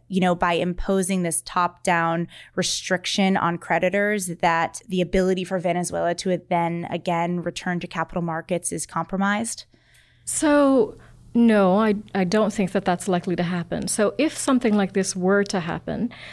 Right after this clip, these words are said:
Speaker 2: um, which is not, I think, a sure thing, and my understanding is that, you know, there's uncertainty about this in the administration to the extent that they're thinking about this, but that shouldn't be a problem, because remember, the whole point is to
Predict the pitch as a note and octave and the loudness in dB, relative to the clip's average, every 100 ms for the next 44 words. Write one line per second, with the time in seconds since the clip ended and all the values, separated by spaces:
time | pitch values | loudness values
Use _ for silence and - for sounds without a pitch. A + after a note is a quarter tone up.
0 | - - F#3+ F#3 G3 G3+ G#3 A#3 B3+ C#4 | -10 0 2 2 0 0 2 2 2 2
1 | F#3+ F#3+ G3 F#3+ - F3 F3+ D#3+ E3+ F#3+ | 0 0 -2 -2 -4 -4 -4 -2 -2 -2
2 | F3 E3+ E3+ E3+ E3+ F3 F3+ - F3+ E3 | -2 -4 -6 -6 -6 -6 -8 -6 -6 -4
3 | E3+ E3 E3 E3 - - - - A#3+ F3+ | -6 -4 -4 -4 -6 -20 -20 -8 0 2
4 | E3+ E3+ F3 F#3 - - F#3+ F3 F3 F#3+ | 2 2 2 0 -4 -4 0 2 2 0
5 | F#3 F3 G3 F3+ F3+ E3 D#3+ - F3 F3+ | 0 0 -2 -2 -2 -2 -2 -4 -6 -4
6 | E3 E3 F3 - F3 F3 F#3 F3+ E3+ - | -4 -4 -4 -4 -4 -4 -4 -6 -8 -4
7 | E3+ E3+ - F3 - F3+ F3 E3 D#3+ D#3+ | -6 -4 -6 -6 -4 -4 -4 -6 -6 -6
8 | G3+ B3 - - - - - - A#3+ G#3 | -4 -4 -6 -12 -20 -20 -14 -2 2 2
9 | - - - - - A3 C#4 - - B3+ | 0 -10 -20 -12 -4 0 0 0 -10 -6
10 | - A4 A4 A3+ A3 D4+ C#4 D#3+ G#3 A#3+ | -2 0 2 2 2 2 0 0 0 2
11 | G#3+ A#3 C4+ D#4+ A3 F3+ F#3+ G3 C#4+ - | 4 4 4 4 4 4 2 0 -2 0
12 | C#4+ A3 D3+ G3 - G3+ | 2 2 2 -2 2 2